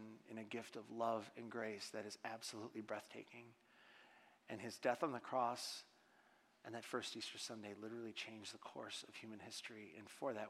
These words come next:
we are ever thankful. We praise you for who you are and for what you have done for us. And we ask that you would bless us this week as we try to reflect the love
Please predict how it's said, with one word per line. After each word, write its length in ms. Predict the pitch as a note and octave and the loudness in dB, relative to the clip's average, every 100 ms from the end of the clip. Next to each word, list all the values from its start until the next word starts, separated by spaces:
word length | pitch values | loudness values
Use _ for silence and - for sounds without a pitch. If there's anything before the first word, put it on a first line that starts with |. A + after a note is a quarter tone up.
| G#2 | -2
we 80 | G2+ | -6
are 160 | - - - | -6 -10 -6
ever 340 | B2+ A#2 A#2 A2+ - - - - | -6 -4 -10 -10 -16 -20 -14 -8
thankful. 420 | A#2 G#2+ - G#2+ G2+ | -6 -6 -4 -4 -2
We 120 | G2+ - - - | -4 -4 -4 -2
praise 400 | B2 A#2+ G#2+ - | 2 2 0 -2
you 180 | G2+ G#2 - - - - - - | -4 -6 -8 -16 -20 -20 -20 -6
for 140 | - G2+ - | -2 -2 0
who 80 | B2+ | 2
you 220 | A#2 B2 | 2 4
are 320 | A2+ G#2+ G#2+ - | 6 6 4 -4
and 100 | G#2+ | -8
for 120 | - | -6
what 220 | A2 G2+ G2 | -4 -4 -4
you 100 | G#2+ G#2+ | -6 -6
have 160 | B2 | -8
done 160 | A2 G2+ G2+ | -10 -10 -6
for 180 | G#2+ - | -4 -4
us. 120 | B2 - - - - - - - - - - - - - - - - - - - - | -6 -12 -14 -20 -20 -20 -20 -20 -20 -20 -20 -20 -20 -20 -20 -20 -20 -20 -20 -10 -4
And 80 | A2+ | 2
we 100 | A2+ | 6
ask 260 | A#2 A#2 - | 8 6 4
that 160 | A2+ | 2
you 140 | A2 G#2 | 0 -2
would 240 | G2 G2+ | -4 -4
bless 400 | A2+ G#2+ G#2+ - | 0 2 2 2
us 240 | A2 G2+ - | 0 0 -2
this 200 | G2+ - | -2 0
week 200 | G#2+ G2+ | -2 -2
as 140 | G#2+ | -4
we 80 | A#2 | -4
try 260 | - G#2+ G2+ | -2 0 0
to 160 | - G2+ | 0 -4
reflect 540 | F#2+ - B2+ G#2 - | -4 0 2 2 0
the 60 | A2+ | -2
love 400 | A2 A2 G#2 | 4 4 4